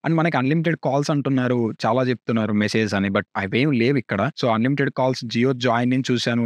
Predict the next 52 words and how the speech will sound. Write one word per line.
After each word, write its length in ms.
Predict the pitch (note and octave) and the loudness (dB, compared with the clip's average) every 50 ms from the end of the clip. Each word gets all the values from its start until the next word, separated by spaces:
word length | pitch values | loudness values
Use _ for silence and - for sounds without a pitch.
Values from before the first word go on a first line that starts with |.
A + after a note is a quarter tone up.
| A2+ | -2
Jio 240 | A2 A2 A2+ A#2+ B2 A#2 - - | 0 0 2 2 2 0 -2 -2
కాల్ 240 | A#2+ A2 B2 B2+ | -2 0 0 0
సపోర్ట్ 340 | - - A#2+ - - A#2+ G#2+ | 0 -2 -2 -2 0 -2 -2
అయితే 160 | A2+ G#2 A2 | -2 -2 0
చూశాను, 280 | G#2+ G#2 - - A#2 - | 0 0 0 0 0 0
అవేం 240 | C#3 C#3 D#3 G3 G3+ F3+ | 0 2 2 2 2 2
లేవు. 280 | D#3+ D3+ E3 F#3 E3 F#3 G#3+ - _ - | 2 2 2 2 0 -2 -4 -6 _ -4
నేను 160 | C#3 C#3 C#3 | -2 -2 0
చాలా 180 | - C#3 C3 C#3 | 0 0 -2 -2
ట్రై 160 | - - C3+ D3 | 0 0 0 2
చేశాను, 220 | D3 C#3+ D3+ D#3 | 2 2 0 0
but 120 | C#3 B2 B2 | 0 0 0
ఆన్‌లైన్‌లో 340 | B2 C3 C3+ C#3 C#3+ C#3 C3 | 0 0 0 0 0 0 0
చాలా 180 | C3 B2 B2+ | 0 0 0
మంది, 220 | B2+ B2+ C3 C3 C3 B2+ | 0 0 2 2 2 2
"ఆహా, 220 | A#2+ A#2+ A2+ B2 C3 B2+ | 2 0 0 2 2 2
నేను 160 | B2 A#2 A2+ | 2 2 2
చేసేస్తున్నాను, 680 | A2+ A2+ A2 - A#2+ A#2 - - B2 A#2+ A#2 A#2 A2+ | 2 2 2 0 -2 -2 -2 -2 -2 0 2 2 2
అన్‌లిమిటెడ్ 460 | A2 G#2+ A2 A#2 A#2 A#2 - A2+ G#2+ - | 2 2 2 0 0 0 -2 -2 -2 -2
కాల్స్ 240 | E3 A#2 A2+ - | -2 -2 0 -2
వస్తున్నాయి." 400 | A2+ G#2+ - - A#2+ A#2 A#2 A#2 - - | -2 -4 -2 -2 0 0 0 0 -2 -2
లేవు 240 | B2+ A#2 D3 F#3 F3+ E3 | 0 0 2 2 0 0
అస్సలకి, 420 | - - D3+ B2 G#2 - - - _ - - | 0 0 0 -2 -2 -4 -6 -10 _ -12 -8
సపోర్ట్ 360 | - - A#2 - E3+ F3+ E3+ | -4 -4 -4 -2 -2 -2 -2
అయితే 180 | F3+ E3 - D#3+ | -2 -2 0 0
లేదు. 260 | C#3+ C#3 C#3+ A2+ G2+ - | 2 2 2 0 -2 -2
నేను 180 | - A#2 C3+ C3 | 0 -2 0 0
చాలా 160 | - A#2 A#2+ | 0 0 0
సార్లు 160 | A#2+ D#3 D3 | 0 -2 -4
ట్రై 140 | - B2+ C3+ C#3+ | -2 -2 -2 0
చేశాను 360 | D#3+ D3+ C#3 - C3+ B2+ C3 B2 | 0 0 0 0 -2 -2 0 0
ఆన్‌లైన్‌లో 320 | A#2 B2 B2+ C3 C3+ B2 | 2 2 2 0 0 0
చెప్పిన 240 | B2 G#2+ - B2 B2 | -2 -2 -2 -2 0
వాళ్ళు 160 | A#2 A2 G#2+ | 0 0 0
కూడా, 160 | G#2 G#2 E3+ G#3+ | 0 0 -2 -2
కానీ 180 | - - D3 C#3+ | -2 -2 0 0
అయితే 160 | C3 - C#3 B2 | 0 0 0 0
లేదు 260 | A2 A2+ A#2+ C3 B2+ | 2 2 0 0 -2
ఇక్కడ. 220 | A2+ - - G#2 C#3 E3+ _ _ | -4 -4 -4 -4 -4 -4 _ _
So, 140 | - - A#2+ A2 | -4 -2 0 2
మార్చి 300 | G#2+ A2 B2 B2+ - - | 2 2 0 0 -2 -2
నుంచి 200 | C#3+ C#3 C3 C#3 | -2 0 0 0
అయితే 120 | C3 - B2 | 0 0 0
నేను 140 | A#2+ A2+ | 0 0
యూజ్ 120 | A2 - A#2 | 0 0 0
చేస్తున్నాను. 420 | G#2 F#2+ - - G#2 G2 B2 F3+ | -2 -2 -2 -4 -4 -2 -2 -2
So, 120 | - - B2 | 0 -2 -2
దీనిపైన 280 | A2+ A#2 A#2 B2+ C3 B2 | 0 0 0 0 -2 -2
కొంచెం 340 | A#2+ A2+ A#2 A2+ - B2+ A#2+ B2+ | -2 -2 -2 0 0 -2 -2 0
రీసెర్చ్ 320 | - G#2 G#2 A2+ B2+ A2+ - | -2 -2 0 0 -2 -2 0
చేసిన 260 | B2 A2+ G#2+ - A#2 | 0 0 0 0 0
తర్వాత 320 | A2+ A2 G#2+ G#2 G2+ G#2 | 0 0 0 0 -2 0